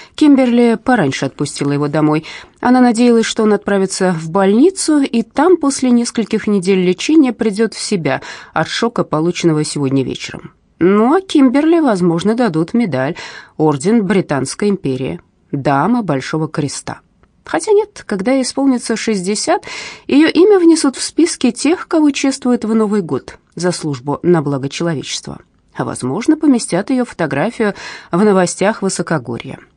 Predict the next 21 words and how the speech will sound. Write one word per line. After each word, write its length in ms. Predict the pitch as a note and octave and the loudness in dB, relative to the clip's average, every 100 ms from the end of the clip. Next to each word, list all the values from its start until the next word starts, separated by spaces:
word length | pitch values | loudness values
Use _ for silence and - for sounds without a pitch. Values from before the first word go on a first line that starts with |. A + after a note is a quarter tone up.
| - | -4
И 100 | E3+ | -4
все 220 | - F3+ | -2 -2
будут 260 | C4+ - | -2 0
её 180 | F4+ C#4+ | 2 4
узнавать, 720 | D4 D4+ F#4+ G#3 B3+ - - _ - | 2 2 2 0 -4 -10 -16 _ -10
потому 240 | - D#3+ | -2 -2
что 160 | G3 - | -2 -4
в 80 | C4 | 0
газетах 480 | D4 A3+ C#3+ - | 0 0 -2 -2
напишут 480 | F#3+ F3+ F#3+ F3+ - | -2 -2 -2 -4 -4
о 80 | E3 | -4
том, 280 | D#3+ E3+ D4 | -2 0 0
как 200 | D#4 D4 | 0 0
много 260 | C4+ A3+ | 0 0
лет 220 | A3 G3+ A#3 | 0 -2 -2
назад, 460 | A3+ C#3+ D3 F#3 - - - - | -4 -2 -4 -4 -8 -16 -10 0
прежде 540 | F#3+ G#3 B3+ C4 C4 | 4 4 2 0 0
чем 200 | - C#3+ | 0 -4
стать 280 | - D3 - | -4 -6 -6
такой 280 | C3+ C#3 C3 | -6 -2 -2
личностью, 600 | C3+ - D#4+ D4+ - | -2 -2 -2 -2 -2